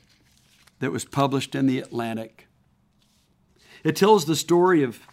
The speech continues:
two veterans. They'd heard the news. They'd both served in World War Two. They'd heard the news that you could get a house out there in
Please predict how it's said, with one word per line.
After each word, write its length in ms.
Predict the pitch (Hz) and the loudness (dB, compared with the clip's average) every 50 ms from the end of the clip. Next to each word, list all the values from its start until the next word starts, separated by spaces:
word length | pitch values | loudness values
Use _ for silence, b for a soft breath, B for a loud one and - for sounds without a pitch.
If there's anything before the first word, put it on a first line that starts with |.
| _ _ _ | _ _ _
two 200 | - - 202 202 | -2 0 0 0
veterans. 720 | 156 135 123 113 - - - 104 98 98 98 - - - - _ _ _ _ _ _ _ _ _ _ _ _ _ _ _ _ _ _ _ _ _ _ - | 0 -2 -4 -4 -6 -10 -12 -14 -12 -14 -14 -14 -16 -18 -20 _ _ _ _ _ _ _ _ _ _ _ _ _ _ _ _ _ _ _ _ _ _ 2
They'd 200 | 147 160 160 135 | 2 4 4 6
heard 260 | 151 180 185 170 135 | 8 8 8 8 6
the 80 | 139 | 4
news. 680 | 139 143 147 147 143 131 120 107 107 - - - - - _ _ _ _ _ - | 2 2 2 2 2 0 -2 -6 -10 -14 -14 -16 -16 -20 _ _ _ _ _ -8
They'd 200 | 131 131 117 107 | -6 -6 -4 0
both 220 | 143 143 151 147 | 2 2 2 2
served 460 | 147 - - - 156 156 160 151 135 139 | 0 -6 -8 -6 -4 -2 -2 -2 -2 0
in 140 | 135 131 | 0 0
World 240 | 131 143 147 147 147 127 | 0 0 0 0 -2 -2
War 220 | 135 147 143 143 | -2 -4 -4 -4
Two. 420 | 143 - - 143 127 120 104 95 - _ _ _ _ _ _ _ _ _ _ _ | -6 -6 -6 -4 -4 -4 -6 -8 -12 _ _ _ _ _ _ _ _ _ _ _
They'd 160 | - 151 143 120 | -6 -6 -4 0
heard 280 | 139 170 180 180 143 | 4 4 4 4 4
the 80 | 135 143 | 0 -2
news 500 | 143 143 156 170 170 151 131 113 101 - | 0 2 4 4 4 4 2 0 -4 -8
that 100 | 139 - | -4 -2
you 120 | 147 143 | -2 -2
could 240 | 139 - 123 110 101 | 0 -2 -6 -8 -4
get 200 | - 180 185 180 | -2 -2 0 0
a 60 | 165 | -2
house 480 | 143 131 160 165 165 156 135 - - - | -4 -4 -6 -4 -2 -2 -2 -4 -4 -4
out 260 | 151 143 135 - - | -2 -2 -4 -4 -6
there 200 | 165 165 147 139 | -8 -6 -6 -4
in 220 | 127 123 117 - | -4 -6 -8 -8